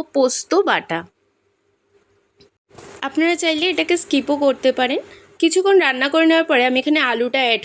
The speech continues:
করে নিয়েছি। এরপর আমি অ্যাড করেছি রাঁধুনি পেস্ট। রাঁধুনিটা কিন্তু শুক্তোর জন্য খুব ইম্পর্টেন্ট। তারপর আমি ভেজে রাখা সবজিগুলোও অ্যাড করে নিয়েছি। কিছুক্ষণ রান্না করে নেওয়ার পর আমি এখানে দুধ অ্যাড করেছি। আপনারা চাইলে পুরো রান্নাটা দুধেও করতে পারেন। আমি এক কাপ দুধ, এক কাপ জল ইউজ করেছি।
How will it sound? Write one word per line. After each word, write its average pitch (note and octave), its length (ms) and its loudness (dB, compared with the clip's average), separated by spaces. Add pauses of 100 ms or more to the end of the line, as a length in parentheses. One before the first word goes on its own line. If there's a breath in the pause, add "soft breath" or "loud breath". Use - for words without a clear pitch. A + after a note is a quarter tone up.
(100)
করে A3 220 2
নিয়েছি। A3+ 300 -2
এরপর C#4 260 0
আমি C4 160 -2
অ্যাড A3 240 -2
করেছি A#3 280 2 (140)
রাঁধুনি A#3+ 480 2
পেস্ট। F3 280 0
রাঁধুনিটা D4 480 -2
কিন্তু D#4 160 0 (100)
শুক্তোর C4 340 -4
জন্য C4+ 140 2 (120)
খুব A#3+ 120 4 (140)
ইম্পর্টেন্ট। B3+ 440 -2 (440 loud breath)
তারপর D4 320 0
আমি G4 100 4 (100)
ভেজে D4+ 300 2
রাখা D#4+ 140 0 (120)
সবজিগুলোও C#4 680 2
অ্যাড A#3 160 -2 (100)
করে B3+ 260 4
নিয়েছি। B3 340 -2 (480 loud breath)
কিছুক্ষণ F4 400 0
রান্না C#4 260 -2
করে D4+ 160 4
নেওয়ার D4 180 0
পর D4+ 120 2
আমি C#4 140 0
এখানে D4 160 2 (120)
দুধ C4 260 -2
অ্যাড B3+ 120 -2 (100)
করেছি। B3 260 2 (100)
আপনারা C4 240 0
চাইলে C#4+ 260 0
পুরো C4+ 140 -2 (100)
রান্নাটা C4+ 380 0
দুধেও B3+ 300 0
করতে C#4 240 2
পারেন। F#4 240 0
আমি C#4 120 4 (100)
এক - 60 -18 (100)
কাপ C4 200 -8
দুধ, C4+ 120 -2 (100)
এক G#3+ 120 -10
কাপ A#3+ 120 -4 (100)
জল A#3 240 0
ইউজ A#3+ 240 -4
করেছি। C4 300 0